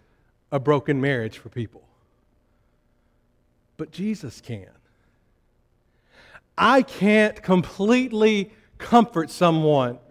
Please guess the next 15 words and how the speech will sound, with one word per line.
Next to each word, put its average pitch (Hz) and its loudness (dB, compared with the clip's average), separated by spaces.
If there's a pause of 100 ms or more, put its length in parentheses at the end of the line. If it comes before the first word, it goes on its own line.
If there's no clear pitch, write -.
(240)
who 202 8
is 170 6
grieving 185 2
a 160 2
loss, 143 2 (1300)
but - -20
Jesus 262 -6
can. 107 -12 (1500)
I 285 4
can't 208 2
save 180 2
anybody's 180 2
soul 147 2
from 131 -6
hell, 110 -6